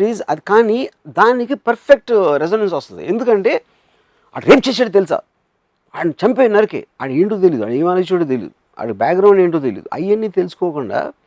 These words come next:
వీడిని చంపేస్తే చంపేసినంత మాత్రాన భయపడి అందరూ ఆపేస్తున్నారా? ఎవ్వరు ఆపట్లా, ఇంకా జరుగుతూనే ఉన్నాయి.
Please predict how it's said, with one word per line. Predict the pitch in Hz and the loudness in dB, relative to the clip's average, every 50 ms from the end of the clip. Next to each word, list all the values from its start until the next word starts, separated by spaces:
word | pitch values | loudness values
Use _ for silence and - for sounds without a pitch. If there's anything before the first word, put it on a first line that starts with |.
| _ _ - | _ _ -2
వీడిని | 165 202 208 160 - 170 | 0 0 0 -2 -6 -6
చంపేస్తే | 190 202 208 208 196 - - 185 202 196 - | -2 2 4 4 4 4 2 -2 -2 0 0
చంపేసినంత | 175 185 175 208 208 185 202 190 190 | -2 2 2 2 2 4 2 0 2
మాత్రాన | 190 180 180 175 185 180 | 2 2 2 2 0 0
భయపడి | 156 147 165 180 165 190 175 | 2 4 4 4 4 4 2
అందరూ | 170 175 170 | 2 2 2
ఆపేస్తున్నారా? | 165 160 160 - 170 165 - 175 160 160 156 139 | 2 2 2 0 -4 -4 -2 -2 0 0 0 0
ఎవ్వరు | 131 127 143 143 | 0 0 0 0
ఆపట్లా, | 131 107 101 92 - - - - _ - | 0 -2 -4 -6 -10 -10 -14 -16 _ -12
ఇంకా | 123 143 139 | -8 -6 -4
జరుగుతూనే | 123 127 135 151 143 - 127 101 85 | -2 -2 -2 -2 -2 -2 -6 -8 -8
ఉన్నాయి. | 64 65 - | -12 -18 -20